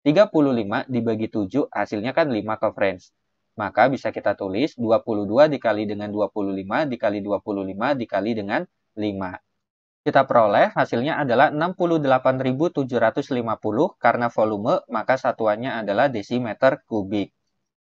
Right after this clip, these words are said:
Jadi, volume tabung tersebut adalah enam puluh delapan ribu tujuh ratus lima puluh desimeter kubik, co-friends.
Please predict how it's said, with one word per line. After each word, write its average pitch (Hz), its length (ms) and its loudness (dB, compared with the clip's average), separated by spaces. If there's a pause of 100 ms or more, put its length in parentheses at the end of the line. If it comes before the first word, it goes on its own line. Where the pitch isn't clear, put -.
(160)
Jadi, 113 640 4
volume 151 400 4
tabung 147 320 2
tersebut 131 560 0
adalah 120 400 4 (160)
enam 160 240 -2
puluh 156 320 0
delapan 123 400 2
ribu 127 320 0
tujuh 117 240 -2
ratus 110 400 0
lima 110 240 -4
puluh 123 320 0
desimeter 107 640 -4
kubik, 147 400 -2
co-friends. 165 480 0